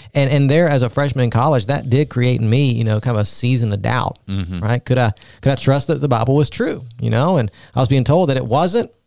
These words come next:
Speaker 1: And, you know, the lady who was teaching the class, she had a P H D in Old Testament, so she had to know what she was talking about, right? I mean,
Speaker 2: Yeah.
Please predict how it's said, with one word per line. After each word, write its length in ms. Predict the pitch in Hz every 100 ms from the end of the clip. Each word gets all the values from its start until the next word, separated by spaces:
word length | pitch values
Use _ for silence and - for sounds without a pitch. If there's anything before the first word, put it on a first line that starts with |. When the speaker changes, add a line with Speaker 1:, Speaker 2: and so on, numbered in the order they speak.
| -
Speaker 1:
And, 240 | 123 113
you 60 | 123
know, 100 | 120
the 80 | 117
lady 240 | 135 156
who 100 | 147
was 100 | 131
teaching 240 | 156 151 139
the 40 |
class, 340 | 139 139 170
she 100 | -
had 60 | 127
a 40 | 110
P 180 | 151
H 160 | 147 135
D 220 | 135 151
in 120 | 143
Old 220 | 110 139 131
Testament, 340 | 135 - 139
so 100 | 113
she 200 | 117 110 - - _ _
had 120 | - 214
to 60 |
know 100 | 143
what 80 | 113
she 60 | 113
was 60 |
talking 300 | - 180 190 107
about, 200 | 104 107
right? 300 | 110 160 123
I 20 |
mean, 180 | 117 110
Speaker 2:
Yeah. 160 | 80